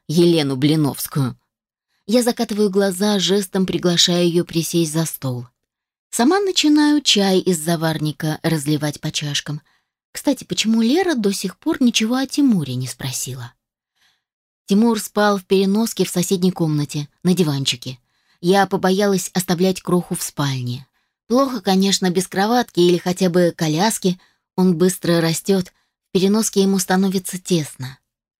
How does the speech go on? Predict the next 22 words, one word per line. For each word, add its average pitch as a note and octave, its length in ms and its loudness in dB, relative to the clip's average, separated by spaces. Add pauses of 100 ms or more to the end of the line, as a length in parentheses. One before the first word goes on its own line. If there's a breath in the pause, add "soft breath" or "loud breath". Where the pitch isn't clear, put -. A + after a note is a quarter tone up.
(420)
Что - 180 -8
же E3+ 140 -2
делать? D#3+ 460 -6 (520)
Отцу F3+ 300 0
говорить F3+ 380 2
не F3+ 100 4
буду, F3+ 300 2
больше E3 340 2
не E3 80 -2
хочу, E3+ 260 -2
чтобы D#3+ 300 -2
он D#3 140 -2
тратился D3 560 -4
на C#3+ 80 0
меня. C#3 400 -2 (540)
Кроватка F#3 440 0
и G#3+ 60 2
коляска F#3+ 580 2
стоят F3+ 360 2
не G3 120 4
три C#3+ 200 -2
копейки. C#3 640 -4